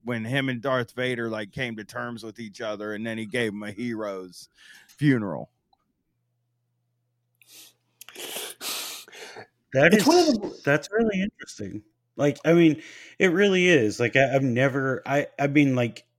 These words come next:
Speaker 2: I've never thought about it like that. It's very interesting. Um, <sighs> yeah.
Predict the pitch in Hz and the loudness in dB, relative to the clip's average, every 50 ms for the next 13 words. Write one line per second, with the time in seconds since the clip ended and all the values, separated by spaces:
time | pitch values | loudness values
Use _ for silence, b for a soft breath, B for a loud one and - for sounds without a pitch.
0 | _ - 131 120 123 120 98 - - 127 123 120 104 98 107 101 98 - 98 110 | _ -10 -6 -4 -4 -4 -4 -2 0 0 0 0 0 -2 -4 -4 -4 -4 -4 -6
1 | 107 - - 110 107 110 107 107 - - - 120 110 107 107 110 107 - 110 101 | -6 -4 -2 0 0 0 0 -2 -4 -4 -2 -2 -2 0 -2 -4 -6 -6 -8 -10
2 | - - 113 101 101 101 98 98 98 - - 110 104 104 101 98 98 98 95 - | -8 -6 -4 -4 -2 -4 -4 -6 -8 -6 -4 -4 -4 -2 -4 -4 -6 -8 -8 -12
3 | b b b b b b b b b b b b b b b b b b _ _ | b b b b b b b b b b b b b b b b b b _ _
4 | _ _ _ - - - - - - - - - - _ _ _ _ _ _ _ | _ _ _ -8 0 2 4 4 4 2 -2 -8 -14 _ _ _ _ _ _ _
5 | _ _ _ _ - 113 151 190 196 143 117 | _ _ _ _ 2 4 6 6 6 4 0